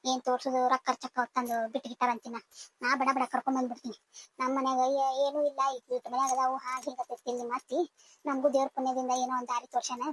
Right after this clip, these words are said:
ನಮ್ದು ಚಲೋ ನಡ್ದೈತಿ. ಇನ್ ಸಣ್ಣಗೆ ನಾವು ಮನೆ ಗಿನಿ ಎಲ್ಲ ಮಾಡ್ಕೊತೇವ್ ತಂಗಿ. ನಿಮ್ ಅತ್ತಿ ಏನ್ರಿ ಅಂದ್ರೆ ಅನ್ಸ್ಕೊಬೇಡ. ಏನ್? ಹೌದಾ? ಏನವ್ವ? ಏನ್ ನಡ್ದೈತಿ?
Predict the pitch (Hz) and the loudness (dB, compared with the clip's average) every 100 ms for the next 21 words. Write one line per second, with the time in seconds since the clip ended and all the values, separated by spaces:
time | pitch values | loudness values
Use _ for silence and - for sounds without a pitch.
0 | - - - - 285 277 294 277 269 269 | -6 -8 -20 -8 -2 0 2 2 4 2
1 | 240 254 - _ _ _ 269 254 285 277 | 2 0 -2 _ _ _ -8 -2 0 2
2 | 269 269 262 254 262 262 262 254 262 262 | 2 0 0 2 0 0 -6 -8 -12 -8
3 | 254 247 254 262 - _ - - 262 247 | -4 -4 -4 -6 -6 _ -20 -6 0 0
4 | 254 254 254 247 240 - - _ 254 247 | 0 -4 -2 -4 -4 -10 -20 _ 0 2
5 | 269 262 262 262 262 262 247 262 254 269 | 2 0 2 2 2 0 0 2 2 0
6 | - - - - 285 285 - _ _ - | -8 -20 -20 -2 0 0 -2 _ _ 0
7 | 277 320 262 _ - 277 330 294 269 339 | 2 4 0 _ -2 2 4 6 4 8
8 | 285 339 339 330 320 - | 8 8 4 4 2 2